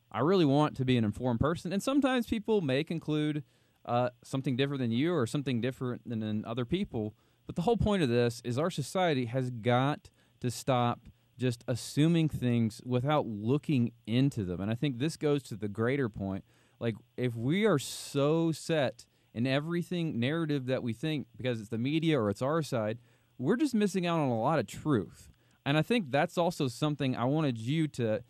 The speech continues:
just briefly discuss, 'cause we only have a few more moments, but what do you, do you, don't, do you think that one of the reasons we have so much issues with civil discourse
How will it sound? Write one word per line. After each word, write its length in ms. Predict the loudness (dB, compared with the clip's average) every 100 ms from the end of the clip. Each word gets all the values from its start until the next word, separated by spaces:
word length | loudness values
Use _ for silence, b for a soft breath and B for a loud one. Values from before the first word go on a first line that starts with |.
| _ _
just 200 | -6 -2
briefly 320 | 2 2 2
discuss, 320 | 0 0 0 0
'cause 100 | 0
we 60 |
only 140 | 2 2
have 80 |
a 40 | 0
few 140 | 0
more 180 | 2 4
moments, 360 | 4 4 2 0
but 240 | 0 -2 -6 _ _ _
what 260 | 0 4 6
do 60 |
you, 280 | 4 0 -2
do 180 | -4 -4
you, 100 | -2
don't, 380 | 0 0 0 -2
do 80 | -2
you 100 | -2
think 260 | -2 -2
that 100 | 0
one 240 | 2 2 2
of 60 |
the 80 | 2
reasons 420 | 0 0 2 0
we 80 | 0
have 140 | -2 -2
so 440 | -8 -2 2 2
much 300 | 2 -2 -4
issues 520 | -4 -6 -2 0 0 0
with 120 | -4
civil 340 | -2 -2 -2
discourse 720 | 0 -2 -2 -4 -2 -2 -6